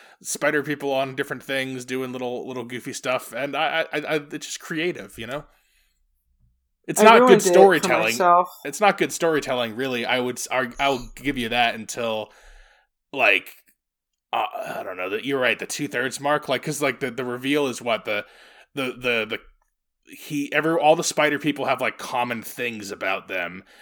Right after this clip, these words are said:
Speaker 1: and one of the common things is that you need, like, your, your, you have someone, like, die in your life, an uncle, parents, or whatever. I, I don't remember the exact
Speaker 2: Yeah, you need, like, a
Speaker 1: specific
Speaker 2: traumatic event to
Speaker 1: Yes.
Speaker 2: be able to bring
Speaker 1: To trigger
Speaker 2: your,
Speaker 1: you, yeah, an
Speaker 2: yourself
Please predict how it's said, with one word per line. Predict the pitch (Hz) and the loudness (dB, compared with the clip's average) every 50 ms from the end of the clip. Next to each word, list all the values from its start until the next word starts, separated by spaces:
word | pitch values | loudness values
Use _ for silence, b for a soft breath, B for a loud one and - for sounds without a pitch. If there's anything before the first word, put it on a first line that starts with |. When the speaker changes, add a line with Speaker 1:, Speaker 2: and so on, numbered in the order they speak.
| b | b
Speaker 1:
and | b 113 101 104 | b -10 -8 -4
one | 113 123 127 | -2 -2 -2
of | 131 123 | -2 -4
the | 120 | -4
common | - - 120 113 110 110 104 90 | -6 -4 -2 -2 -2 -4 -6 -8
things | - 120 107 101 98 98 98 98 107 | -4 -2 -2 -2 -2 -4 -6 -12 -12
is | 92 82 87 | -12 -12 -8
that | 107 101 98 95 95 90 90 - - b b b b b b b | -4 -2 0 2 2 2 0 -2 -6 b b b b b b b
you | 123 113 107 104 | -14 -12 -10 -8
need, | 104 107 107 107 101 92 _ _ - | -6 -6 -6 -6 -6 -10 _ _ -8
like, | - 110 95 92 - - | -6 -6 -6 -6 -8 -10
your, | 101 95 92 98 - | -10 -8 -8 -8 -10
your, | - 104 98 92 87 - _ _ _ _ - _ - | -10 -10 -10 -10 -12 -14 _ _ _ _ -20 _ -18
you | 123 120 | -14 -14
have | 110 - | -10 -8
someone, | - 120 113 107 104 104 | -8 -10 -10 -10 -10 -6
like, | 98 92 - _ - | -8 -8 -8 _ -4
die | 110 95 95 98 104 | -4 -2 0 2 0
in | 113 117 | 0 0
your | 117 117 | -2 -4
life, | 117 117 120 120 110 - 123 | -2 -2 -2 -2 -4 -6 -10
an | 101 98 | -10 -8
uncle, | 95 104 98 - 107 104 101 101 101 98 98 95 - | -8 -8 -8 -8 -8 -6 -6 -6 -6 -6 -8 -8 -8
parents, | - - 123 110 107 104 104 101 95 - - | -6 -4 -4 -2 -2 -2 -4 -6 -6 -8 -8
or | 107 104 | -6 -6
whatever. | 101 104 107 107 104 107 107 107 107 104 104 104 107 110 113 | -4 -2 -2 -2 -2 -2 -4 -4 -4 -4 -4 -4 -6 -6 -8
I, | 120 - - - 113 | -8 -10 -10 -8 -8
I | 127 | -8
don't | 123 120 | -8 -8
remember | 117 110 101 104 | -10 -10 -8 -6
the | 98 | -6
exact | 95 85 - 98 98 - | -8 -8 -8 -4 0 2
Speaker 2:
Yeah, | - 220 | 2 2
you | 202 | 2
need, | 214 240 226 | 2 0 0
like, | 233 226 | 0 -2
a | - | -2
Speaker 1:
specific | 226 - | -2 -4
Speaker 2:
traumatic | - 240 226 214 208 202 208 214 214 - 196 | 0 0 4 6 8 8 8 6 4 2 2
event | 175 165 185 185 185 175 160 131 - | 2 4 6 6 6 6 4 0 -2
to | - | 0
Speaker 1:
Yes. | 151 143 127 107 - | 4 4 4 4 4
Speaker 2:
be | 170 170 | 2 0
able | 170 160 165 165 151 | 0 2 2 2 2
to | 156 151 147 147 147 147 143 143 135 - _ _ _ _ _ _ _ _ - - _ _ | 4 4 4 4 4 4 2 2 0 -4 _ _ _ _ _ _ _ _ -16 -16 _ _
bring | - 180 180 156 | -4 -4 -4 -2
Speaker 1:
To | - | 0
trigger | - 190 190 175 151 143 110 | 2 4 4 4 4 2 -2
Speaker 2:
your, | 104 98 90 92 92 90 | -2 -4 -6 -8 -8 -6
Speaker 1:
you, | - 151 | -4 -2
yeah, | 135 117 98 90 | 0 0 0 -2
an | 85 - | -4 -4
Speaker 2:
yourself | 131 131 | -6 -2